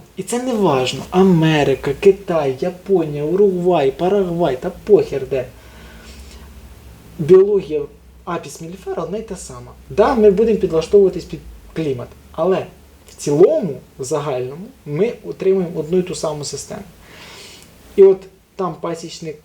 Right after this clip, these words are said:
шість разів за сезон може працювати, а тут, а кажуть, це нереально. Розумієте? При тому ж всьому я на своїй пасіці працюю саме за цим підход-, за цими підходами.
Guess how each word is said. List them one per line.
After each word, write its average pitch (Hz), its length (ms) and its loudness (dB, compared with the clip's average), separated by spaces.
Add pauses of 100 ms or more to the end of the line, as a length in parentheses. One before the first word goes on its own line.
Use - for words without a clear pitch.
шість - 360 -10
разів 151 280 -6
за - 60 -12
сезон 151 280 -4
може 254 320 4
працювати, 123 640 -6 (1120)
а 151 100 -2
тут, 233 220 -2
а 202 60 4
кажуть, 165 360 0
це 175 180 -6
нереально. 196 760 0 (840)
Розумієте? 165 560 0 (840)
При 190 140 6
тому 214 320 2
ж - 180 -4
всьому 214 320 2
я 165 140 0
на 160 80 2
своїй 156 220 0
пасіці 196 400 0
працюю 147 400 -4
саме 147 300 0
за 131 120 -2
цим 143 240 -4
підход-, - 340 -10
за 139 120 -6
цими 151 240 0
підходами. - 520 -6